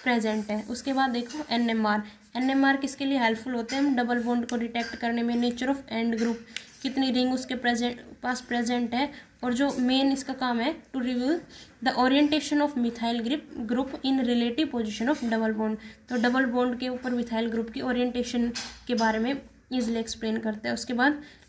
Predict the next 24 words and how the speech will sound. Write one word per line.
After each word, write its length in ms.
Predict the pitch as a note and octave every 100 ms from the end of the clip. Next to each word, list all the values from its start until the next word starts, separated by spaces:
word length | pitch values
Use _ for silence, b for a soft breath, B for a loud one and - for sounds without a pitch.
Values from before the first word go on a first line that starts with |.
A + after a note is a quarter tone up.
| -
last 340 | A#3+ B3 -
क्या 140 | B3+ B3+
यूज़ 200 | B3+ -
करते 240 | A3+ A3+
हैं, 100 | D4+ - - -
एक्सरे 340 | A3+ - A#3+
टेक्निक्स 500 | A#3+ A3+ A3+ A#3 A#3
यूज़ 180 | C4 B3
करते 220 | B3+ A3+
हैं। 100 | C4
तो 60 | -
एक्सरे 340 | A#3+ A#3+ A#3
टेक्निक्स 520 | A#3+ B3 B3 B3 - -
को, 260 | C#4 D#4+ B B B B B - -
एक्सरे 280 | A#3 - B3+
टेक्निक्स 400 | A#3+ A#3+ A#3+ A#3
से 60 |
हमें 160 | A3+ A3+
क्या 100 | A#3
मिलती 220 | A#3 A3+
है, 60 | B3+
हमें 240 | C#4 A#3+
स्ट-, 480 | - C4+ B3 - -
जो 240 | A3 B3